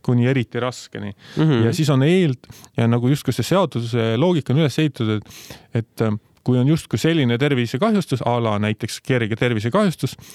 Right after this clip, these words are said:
Speaker 1: siis eeldatav mittevaralise kahjuhüvitise summa on summa X, mis näiteks seaduses on sada eurot täna.
Speaker 2: Mhm.
Speaker 1: Mis on,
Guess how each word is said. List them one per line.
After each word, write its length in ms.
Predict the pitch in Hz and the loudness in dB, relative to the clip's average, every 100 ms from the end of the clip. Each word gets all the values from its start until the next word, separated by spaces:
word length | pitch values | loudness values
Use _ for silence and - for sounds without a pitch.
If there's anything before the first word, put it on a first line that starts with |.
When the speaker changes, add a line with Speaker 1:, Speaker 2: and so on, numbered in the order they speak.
| - - | -20 -10
Speaker 1:
siis 240 | - 113 - | -4 -4 -2
eeldatav 680 | 175 208 160 123 120 - 113 | 0 2 0 0 -2 -2 -2
mittevaralise 680 | 135 175 - 127 147 110 113 | -2 -2 -4 -4 -4 -6 -6
kahjuhüvitise 560 | 143 135 139 131 - 117 | -6 -4 -4 -6 -8 0
summa 320 | 151 139 117 | 2 4 4
on 260 | 131 113 107 - - | 2 2 -2 -6 -14
summa 320 | - 139 120 | -2 2 2
X, 300 | 143 - - | 0 -4 -6
mis 140 | - 95 | -4 -2
näiteks 280 | 123 - - | -2 -2 -2
seaduses 380 | 135 113 110 107 | -2 -4 -12 -12
on 100 | 110 | -8
sada 280 | 139 131 117 | -4 -2 -2
eurot 260 | 113 101 - | -4 -6 -8
täna. 280 | 104 104 101 _ | -8 -8 -12 _
Speaker 2:
Mhm. 400 | 165 160 104 143 - _ _ _ - - | 0 2 0 -4 -8 _ _ _ -18 0
Speaker 1:
Mis 200 | 147 156 | 0 4
on, 120 | 135 | 4